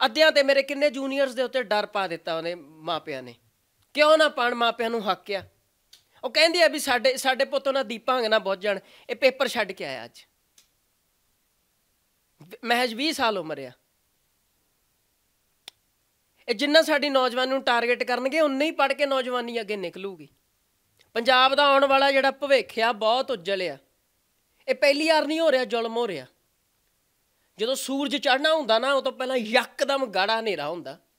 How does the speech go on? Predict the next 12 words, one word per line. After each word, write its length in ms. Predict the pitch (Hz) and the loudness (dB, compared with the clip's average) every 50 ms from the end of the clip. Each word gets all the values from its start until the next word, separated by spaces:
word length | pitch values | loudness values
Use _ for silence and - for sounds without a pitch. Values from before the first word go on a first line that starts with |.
| _ _ _ _ _ _ _ _ _ _ _ _ _ _ _ _ _ _ _ _ _ _ _ _ _ _ _ _ _ _ _ _ _ _ _ _ _ _ _ _ _ _ _ _ - 175 | _ _ _ _ _ _ _ _ _ _ _ _ _ _ _ _ _ _ _ _ _ _ _ _ _ _ _ _ _ _ _ _ _ _ _ _ _ _ _ _ _ _ _ _ -4 -4
ਅੱਜ 140 | 208 185 247 | -2 -2 -4
ਵੀ 120 | 254 294 | -4 0
ਇਹੀ 180 | 330 320 320 339 | 2 2 2 0
ਫੇਸ 300 | 254 262 240 226 202 - | 0 -2 -2 -2 -4 -4
ਕਰ 180 | - 208 175 143 | -6 -8 -8 -8
ਰਹੇ 260 | 143 143 143 143 139 | -8 -12 -14 -16 -18
ਆ। 40 | - _ _ _ _ _ _ _ _ _ _ _ _ _ _ _ _ _ _ _ _ _ _ _ _ _ _ _ _ _ _ _ _ _ _ _ _ _ _ _ _ _ _ _ _ _ - | -20 _ _ _ _ _ _ _ _ _ _ _ _ _ _ _ _ _ _ _ _ _ _ _ _ _ _ _ _ _ _ _ _ _ _ _ _ _ _ _ _ _ _ _ _ _ -2
ਪਰ 100 | 240 269 | 0 0
ਆਹ 320 | 269 - 233 247 277 320 | 0 2 4 4 4 6
ਗੱਲ 180 | 285 320 311 294 | 6 4 2 2
ਸਾਫ਼ 480 | - - - 208 214 247 285 285 - | 0 0 2 4 4 4 4 2 2
ਆ, 300 | 294 277 269 294 330 349 | 2 2 4 2 2 0